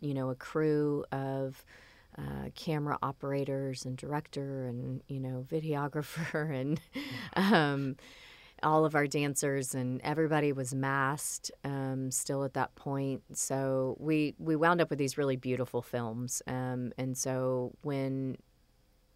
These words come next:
Speaker 1: things started opening up a little bit more, we went back to, "Okay, how are we gonna do this?" Um, 'cause it's not gonna look the same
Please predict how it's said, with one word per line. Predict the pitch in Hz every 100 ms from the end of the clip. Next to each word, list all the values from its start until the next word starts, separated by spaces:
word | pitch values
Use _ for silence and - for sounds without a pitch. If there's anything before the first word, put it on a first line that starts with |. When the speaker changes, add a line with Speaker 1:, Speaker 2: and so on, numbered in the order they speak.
| _
Speaker 1:
things | - 143 131
started | - 135 123 -
opening | 131 131 131
up | 123
a | 120
little | 127 113
bit | 135
more, | 131 185 156
we | 139 127
went | - - -
back | 110 -
to, | - 131 127 127 -
"Okay, | - 117
how | 113 131
are | 135
we |
gonna | 139 139
do | 131 127
this?" | 120 - - - - - - -
Um, | - 123 127 127
'cause | 135 131
it's | 123 143
not | 123 -
gonna | 135 127
look | 127 -
the | 123
same | 139 127 113 120